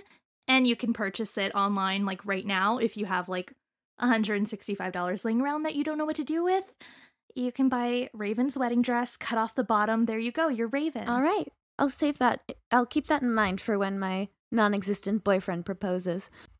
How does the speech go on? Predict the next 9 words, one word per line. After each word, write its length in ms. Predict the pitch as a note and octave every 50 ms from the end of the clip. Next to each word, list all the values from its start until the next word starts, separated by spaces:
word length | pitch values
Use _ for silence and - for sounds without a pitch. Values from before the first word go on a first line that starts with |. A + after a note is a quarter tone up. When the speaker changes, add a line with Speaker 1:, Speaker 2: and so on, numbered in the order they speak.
| - -
Speaker 2:
Anyway, 460 | D#4+ F4+ E4 D4+ B3 G#3+ G3+ G#3+ G3+
that's 300 | G#3+ A#3+ D#4 F#4 - A4
my 120 | G#4 G#4+ G#4 - -
first 240 | C#4 C4 B3+ - -
favorite 300 | B3 B3 G#3 A3+ A3+ -
costume 420 | - G3 G3 - - G#3 G3+ G3
in 80 | G3 G3
the 60 | G#3+
show. 420 | - - - F3+ E3+ E3+ E3+ F#3+